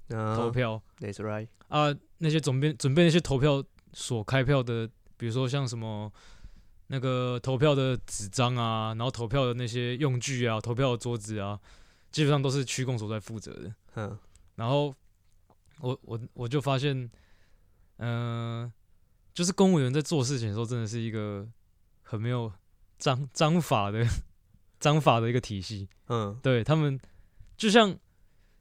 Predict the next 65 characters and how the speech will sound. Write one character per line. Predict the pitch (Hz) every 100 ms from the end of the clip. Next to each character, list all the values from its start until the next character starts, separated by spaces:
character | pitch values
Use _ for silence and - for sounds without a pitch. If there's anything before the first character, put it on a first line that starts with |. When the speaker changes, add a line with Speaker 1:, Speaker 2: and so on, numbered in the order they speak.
| _ _ -
Speaker 2:
呃， | 131
我 | 123
刚 | 143
才 | 165
讲 | 135 113
的 |
嘛， | 104 95 101 _ _ - - - _ - -
选 | - 147 165
举 | 151 117 101 95 - - -
要， | - 160
要 | 165
准 | 135 127
备 |
那 | 135
些 | 127
东 | 123 120
西， | 104 107 110 - - - -
就 | 170
像 | 156 156
是 | 143 160 147
要 | 156
办 | 151
一 | 135
个 |
活 | 113 107
动， | 110 113
就 |
是 | 143
跟 | 139
大 | 143
学 | 123
要 | 120
办 | 117 120
个， | 117
办 | - 127
个 |
活 | 101 107
动 | 113 107
一 | 98
样。 | 98 98 -
Speaker 1:
嗯。 | 110 98 110 _
Speaker 2:
然 | - 131
后 | 143
就 | 143 160
是 |
会 | 151
有 | 156
总 | 135 113 104
召， | 120 123
总 | - 110
召 | 101 117 117
嘛， | 107 101 -
Speaker 1:
嗯。 | -
Speaker 2:
然 | 120
后 |
副 | 123 156 131
召 | 127 117
嘛， | 117 101
对 | 110
不 | 104
对？ | 110
Speaker 1:
嗯。 | 107 - - - -
Speaker 2:
然 | 135
后 |
有， | 180